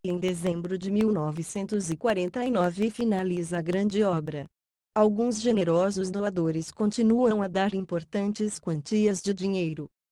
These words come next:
A fama de São Pio atinge seu apogeu nesta época, já que se vê protegido pelo Santo Ofício, elogiado pela imprensa e admirado pelas multidões.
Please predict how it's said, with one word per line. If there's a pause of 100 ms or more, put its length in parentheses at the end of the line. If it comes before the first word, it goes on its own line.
(240)
A
fama
de
São
Pio
atinge
seu
apogeu
nesta
época, (180)
já
que
se
vê
protegido
pelo
Santo
Ofício, (180)
elogiado
pela
imprensa
e
admirado
pelas
multidões.